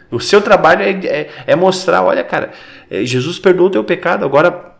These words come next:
né, que-, quer dizer que ele, ele vai solucionar o teu sofrimento? Não. Não. Pode ser que não.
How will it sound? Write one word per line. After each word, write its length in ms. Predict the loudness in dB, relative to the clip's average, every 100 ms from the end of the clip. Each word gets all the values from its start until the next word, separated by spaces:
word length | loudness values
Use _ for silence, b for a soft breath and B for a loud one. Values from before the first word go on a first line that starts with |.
| _
né, 320 | -8 -6 -6 -10 B B B -20 -20 -20 _ -18 -6
que-, 100 | -2
quer 160 | 2 4
dizer 180 | 4
que 100 | 2
ele, 260 | 2 0 -2
ele 220 | -2 0
vai 120 | 0 0
solucionar 600 | 0 -2 0 2 4 4
o 60 |
teu 180 | 4 0
sofrimento? 720 | 0 -2 -2 -2 -2 -4 -8 -20 _ _ _ -18
Não. 640 | -2 4 4 4 -2 -12 _ _ _ _ _ _ _ _ _
Não. 460 | -4 -2 -2 -8 -20 _ _ -4
Pode 180 | -2
ser 100 | -2
que 100 | -2
não. 340 | 0 -2 -2